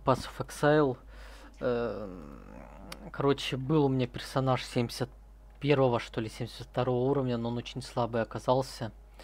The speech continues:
Вот, и я перестал им играть. Теперь вот тотемщика, жреца делаю. Ну, тут плюс ещё сотворение скелетов есть. М, вот. Сейчас покажу. Да, вот Малахай — это обычный мир Малахай.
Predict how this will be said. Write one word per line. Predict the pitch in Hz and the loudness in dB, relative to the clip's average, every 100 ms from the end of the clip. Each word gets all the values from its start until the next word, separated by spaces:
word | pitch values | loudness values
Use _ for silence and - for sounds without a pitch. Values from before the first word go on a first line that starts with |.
| - - - - - | -18 -18 -20 -20 -14
Вот, | - 120 117 | -2 -2 0
и | 120 | 0
я | 123 | -2
перестал | - 120 - 127 120 | -2 -4 4 6 6
им | 117 | 0
играть. | 117 117 107 - - | -2 0 0 -2 -14
Теперь | - 123 | -4 -2
вот | 113 - | -2 -2
тотемщика, | 127 131 139 127 - - 117 | -2 0 -2 -2 -6 -4 -4
жреца | 117 120 123 - 110 | -2 -4 -2 0 0
делаю. | 113 127 120 110 | 2 2 2 -2
Ну, | 117 | -4
тут | 113 - - | -8 -14 -14
плюс | - 117 | -8 -8
ещё | - - 117 113 110 110 | -8 -8 -4 -4 -6 -10
сотворение | - 120 - 120 117 117 | -8 -6 -2 -2 0 -4
скелетов | - - 120 135 131 - | -8 -4 0 0 0 -4
есть. | 113 110 - - - - - - - - - - - | -6 -6 -8 -20 -20 -20 -20 -20 -18 -18 -20 -20 -18
М, | 131 120 113 113 | -12 -8 -6 -4
вот. | 113 117 110 - - - - - - - - - - - | -2 -4 -4 -10 -20 -20 -20 -20 -20 -20 -20 -20 -20 -16
Сейчас | - - 147 | -10 0 0
покажу. | - 131 139 127 - 117 107 - - - - | 2 0 2 2 0 -6 -6 -16 -18 -18 -16
Да, | 135 131 | -6 2
вот | 135 131 - | 4 4 2
Малахай — | 123 127 127 - 143 143 | 8 12 12 10 8 8
это | 123 - 107 104 107 | 6 4 4 6 2
обычный | - 127 139 - 135 123 | 4 4 4 0 0 2
мир | 127 135 | 2 2
Малахай. | 131 117 113 - 123 135 | 2 2 2 2 2 2